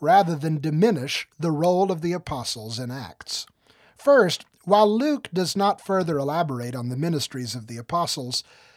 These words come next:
tradition is consistent that after Acts fifteen,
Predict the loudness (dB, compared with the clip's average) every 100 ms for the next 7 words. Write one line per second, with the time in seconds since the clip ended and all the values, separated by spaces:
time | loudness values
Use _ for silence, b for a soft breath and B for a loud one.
0 | b 0 2 2 0 0 -2 -4 -6 -4
1 | 0 2 2 0 -10 -8 -6 0 0 0
2 | -6 -6 -6 -10 -10 -14 -8 0 0 0
3 | -4 -10